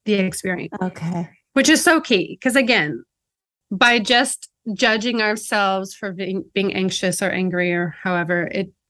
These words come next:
Speaker 1: it just pushes it under the rug, and then it comes out in other ways anyway, right? So this is a way to just let it be there, let it flesh out, 'cause every emotion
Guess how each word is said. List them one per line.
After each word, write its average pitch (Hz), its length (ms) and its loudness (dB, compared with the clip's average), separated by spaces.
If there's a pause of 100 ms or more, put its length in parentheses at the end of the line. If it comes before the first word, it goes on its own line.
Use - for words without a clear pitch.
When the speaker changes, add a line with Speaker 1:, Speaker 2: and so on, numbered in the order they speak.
Speaker 1:
it - 120 -4
just - 260 -2
pushes 269 340 0
it 233 80 0
under 202 280 2
the 185 120 -2
rug, 175 380 0
and 196 100 -2
then 196 100 0
it - 120 -4
comes 220 240 -2
out 175 160 2
in 185 100 -2
other 170 240 -4
ways 170 280 -6
anyway, 175 520 -4 (220)
right? 180 280 -2 (180)
So 208 200 0
this 214 240 0
is 214 140 -2
a 208 80 2
way 185 340 2
to 190 200 -4
just 175 260 -8
let 196 200 0
it - 120 -4
be 214 180 2
there, 190 480 2 (500)
let 190 100 2
it 202 100 0
flesh 208 360 -2
out, 180 360 0 (720)
'cause - 120 0 (100)
every 311 360 4
emotion 226 800 2